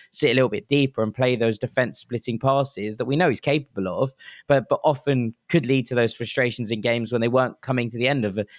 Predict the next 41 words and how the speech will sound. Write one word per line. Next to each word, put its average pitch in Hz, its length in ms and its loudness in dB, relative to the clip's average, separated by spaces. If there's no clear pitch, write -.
an, 120 120 2
an 123 220 2
Aubameyang 120 420 2
run 120 280 2
through 123 180 0
the 110 80 2
middle 110 300 4
or, 98 180 2
or 101 300 0
a - 20 4
Lacazette 123 540 0
looking 120 320 -4
to - 80 -12
pounce. 117 600 -4
You 135 80 0
know, 117 60 2
Arsenal 147 340 2
have 127 140 2
a 113 40 -6
far 143 220 2
more 127 140 2
varied 117 380 2
build-up. 104 580 2
There, 113 160 0
there's 123 180 -2
far 139 160 2
more 120 160 2
options 107 680 -4
for 135 100 -2
them 127 180 4
to, 123 220 2
to 120 180 -2
kind 123 160 0
of 104 120 -6
intricately 139 640 0
work 107 280 2
the 120 80 -2
ball 113 220 2
into 107 180 -2
the 110 60 -4
box, 113 460 -2